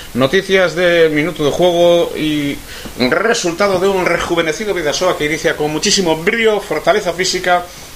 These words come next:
y un equipo joven esta nueva temporada. Lo va a intentar de nuevo estar en primera línea el Club Deportivo Bidasoa, un año más dentro de la Liga Sobal de Balonmano,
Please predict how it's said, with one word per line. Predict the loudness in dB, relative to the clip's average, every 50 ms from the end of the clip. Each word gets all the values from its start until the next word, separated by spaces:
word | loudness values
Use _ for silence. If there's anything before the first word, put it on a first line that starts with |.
| -16 -10 -4
y | -2 0
un | 0
equipo | 0 0 -2 -2 0 0 0
joven | 0 2 2 2 4 4 2 0 -2 -6 -12 -16 -18 -12 -4
esta | 0 0 0 0 0 2 2 4 4 2
nueva | 0 -2 -2 2 2 2 2 2
temporada. | 2 0 0 0 0 0 0 0 0
Lo | 0 0
va | 0
a |
intentar | 0 2 2 0 2 2 2 2 2
de | 2 2
nuevo | 4 6 6 6
estar | 4 4 4 4 4 4 0 -4 -10 -18 -18 -18 -16 -4 0
en | 0 2 2 0 -2 -4
primera | -2 0 0 2 4 4 4 2
línea | 2 2 2 2 2 2 0 -2 0 0
el | 0 0 0
Club | -2 -2 0 2 4
Deportivo | 2 4 4 2 0 0 0 0 2 2
Bidasoa, | 2 4 2 0 0 0 2 4 4 4 4 2 -2 -8 -6 -2
un | 0 2 4
año | 4 2 2 2
más | 2 2 2 2 -2 -4 -8 -6 -4
dentro | -4 -4 -2 0 2 2
de | 4 4
la | 4 2
Liga | 2 0 -2 -2
Sobal | 0 0 0 2
de | 2
Balonmano, | 2 0 0 0 0 2 2 2 2 0